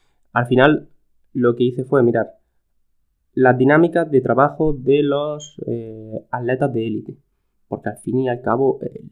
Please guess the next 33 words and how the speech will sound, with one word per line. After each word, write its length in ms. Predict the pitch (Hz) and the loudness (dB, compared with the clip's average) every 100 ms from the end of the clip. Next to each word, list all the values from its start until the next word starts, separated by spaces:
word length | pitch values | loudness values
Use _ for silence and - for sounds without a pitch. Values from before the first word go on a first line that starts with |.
| _ | _
la 360 | - 85 101 104 | -8 -4 -4 0
fuerza 300 | 131 127 143 | 2 4 2
de 60 | |
voluntad 420 | 131 131 127 139 - | 2 0 -2 -4 0
funciona 320 | 135 131 127 | 2 4 4
de 60 | |
una 120 | 127 117 | 4 2
manera 260 | 117 123 | 2 0
muy 160 | 120 123 | 2 0
similar, 480 | - 110 110 110 _ _ _ _ _ - | -2 -2 -2 -4 _ _ _ _ _ -4
y 100 | 117 | 0
también 380 | 107 123 135 - | 2 4 2 -2
esa 480 | 131 - 127 127 _ _ - | -8 -2 -2 -4 _ _ 0
dedicación 540 | 131 123 127 123 131 | 2 2 0 2 2
exclusiva 480 | 143 143 123 - 143 | 2 -2 -4 -2 0
en 60 | 113 | 0
la 100 | 113 | -2
que 120 | 120 | -6
solamente, 500 | - 117 120 139 135 | -4 -2 -2 -2 -4
pues, 180 | - - | -2 0
te 100 | 123 | 2
digo 140 | 120 131 | 0 0
yo, 120 | 131 | -2
si 160 | 127 | -2
es 60 | 113 | -2
un, 320 | 120 127 127 _ _ | -2 -6 -12 _ _
si 140 | - | -8
es 60 | 123 | -2
Kobe, 380 | - 131 131 131 | 2 2 0 -2
era 240 | 143 135 | 0 0
Kobe 220 | 131 135 131 | 0 0 2
Bryant, 400 | 135 143 151 156 _ _ _ _ _ _ _ | 0 0 -4 -8 _ _ _ _ _ _ _
él 340 | 123 147 147 | 2 2 0